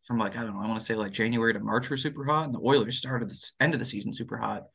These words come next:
This was a good series, and I think it's an interesting one. Uh, and me having it six is also a reflection of the playoffs are pretty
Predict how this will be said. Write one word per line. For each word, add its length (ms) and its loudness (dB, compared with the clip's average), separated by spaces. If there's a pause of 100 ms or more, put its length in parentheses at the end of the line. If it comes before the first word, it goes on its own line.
(540)
This 100 2
was 100 4
a 60 0
good 160 2
series, 480 -2 (400)
and 320 4 (120)
I 60 -2
think 180 -2
it's 140 -2
an 80 2
interesting 480 0
one. 380 0 (420)
Uh, 300 0 (360)
and 260 2
me 140 2
having 220 4
it 140 0
six 180 0
is 100 -2
also 240 0
a 40 -6
reflection 400 -4
of 40 -6
the 60 -8
playoffs 300 -4
are 60 -10
pretty 340 -6